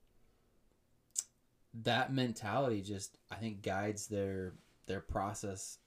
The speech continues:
a lot better than, say, me and you, who might throw twenty minutes at it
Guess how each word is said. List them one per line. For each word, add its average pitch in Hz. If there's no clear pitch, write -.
a 95
lot 107
better 101
than, 101
say, 101
me 110
and 98
you, 131
who 104
might 110
throw 101
twenty 113
minutes 113
at 101
it 101